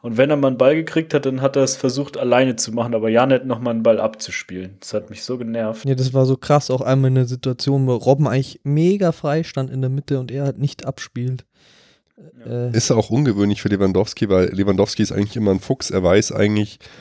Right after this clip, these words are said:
Speaker 3: ähm, dass er gegen so einen Gegner viele Tore machen will, weil er will natürlich auch gut dastehen und auch in der Champions League viele Tore schießen. Und wann, wenn nicht gegen Anderlecht zu Hause, gegen zehn Mann,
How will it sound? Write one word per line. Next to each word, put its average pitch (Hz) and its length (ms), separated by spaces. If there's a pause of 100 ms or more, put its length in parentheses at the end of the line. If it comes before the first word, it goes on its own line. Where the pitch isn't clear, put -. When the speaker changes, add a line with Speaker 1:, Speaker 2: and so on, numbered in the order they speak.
(300)
Speaker 3:
ähm, 95 320
dass 98 200
er 104 60
gegen 98 200
so 98 140
einen 117 100
Gegner 104 300
viele 104 240
Tore 117 280
machen 90 340
will, 95 220
weil 87 200 (240)
er 95 140
will 101 100
natürlich 98 380
auch 95 220 (120)
gut 101 180
dastehen 92 560
und 92 160
auch 87 100
in 101 80
der 92 80
Champions 110 380
League 92 100
viele - 180
Tore 104 280
schießen. 92 400 (300)
Und 92 180
wann, 101 280
wenn 95 140
nicht 101 200
gegen 98 200
Anderlecht 98 440
zu 92 140
Hause, 98 260
gegen 95 260
zehn 98 240
Mann, 98 300